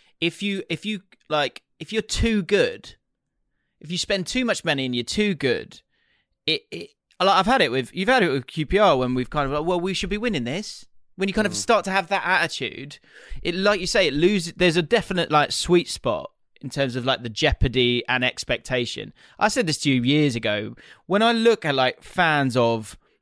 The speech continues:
Speaker 1: those top, top clubs, I, I feel like it's like they're, they're sort of, they're on their, like, tiptoes and there's water, like,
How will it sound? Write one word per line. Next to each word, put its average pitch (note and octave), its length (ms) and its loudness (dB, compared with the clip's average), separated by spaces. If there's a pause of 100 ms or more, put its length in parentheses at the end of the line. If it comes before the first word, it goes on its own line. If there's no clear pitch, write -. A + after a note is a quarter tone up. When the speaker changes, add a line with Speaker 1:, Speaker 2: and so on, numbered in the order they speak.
Speaker 1:
those B2 280 0
top, - 300 -10
top - 280 0
clubs, - 520 -2 (580)
I, - 80 -8 (140)
I E3+ 40 -2
feel A3+ 300 0
like G#3+ 200 0
it's - 180 -10
like C#3+ 200 -2 (260)
they're, D#3+ 240 -4 (120)
they're D#3+ 140 -6
sort - 180 -10
of, - 160 -12 (220)
they're F#3 180 2
on G#3 140 0
their, F#3+ 80 2
like, F3+ 260 0
tiptoes - 840 -8
and C3+ 140 -10
there's C3+ 160 -8
water, E3 800 -6
like, A#2 460 -14